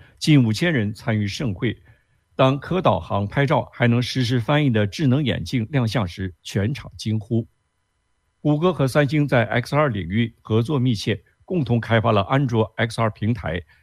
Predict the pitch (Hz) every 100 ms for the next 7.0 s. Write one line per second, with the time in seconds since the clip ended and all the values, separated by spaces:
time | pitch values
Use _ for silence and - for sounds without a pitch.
0 | _ - 135 120 117 - 147 110 131 147
1 | 113 90 131 117 123 113 123 139 101 92
2 | - - 123 - 143 - 131 104 101 101
3 | 90 - 113 160 127 113 92 107 104 131
4 | - 117 107 127 117 117 98 120 127 104
5 | 90 - _ _ _ 151 131 123 156 135
6 | 117 113 151 120 - - 110 - 127